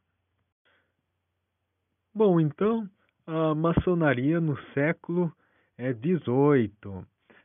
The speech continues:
Bom, a partir de mil setecentos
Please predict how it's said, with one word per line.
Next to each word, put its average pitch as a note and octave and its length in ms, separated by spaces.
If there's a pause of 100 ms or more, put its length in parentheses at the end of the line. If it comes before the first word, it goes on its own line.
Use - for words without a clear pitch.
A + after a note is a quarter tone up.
(220)
Bom, D#3 240
a D#3 80
partir D#3 880 (240)
de G2+ 180
mil G#2+ 460 (380)
setecentos - 800